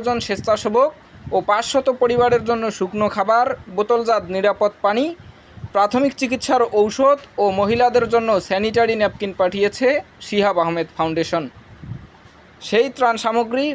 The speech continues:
ফেনী জেলার সীমান্তবর্তী পরশুরাম, ফুলগাজী ও ছাগলনাইয়া উপজেলার বানভাসী মানুষদের মাঝে বিতরণ করা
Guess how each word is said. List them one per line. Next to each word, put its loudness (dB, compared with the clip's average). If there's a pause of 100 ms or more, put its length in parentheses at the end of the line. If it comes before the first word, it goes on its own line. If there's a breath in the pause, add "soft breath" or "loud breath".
ফেনী 0
জেলার 2
সীমান্তবর্তী -2 (560)
পরশুরাম, 2 (120)
ফুলগাজী 0 (220)
ও 2 (140)
ছাগলনাইয়া 2
উপজেলার 0 (460)
বানভাসী 0
মানুষদের 0
মাঝে 2 (140)
বিতরণ 0 (100)
করা 2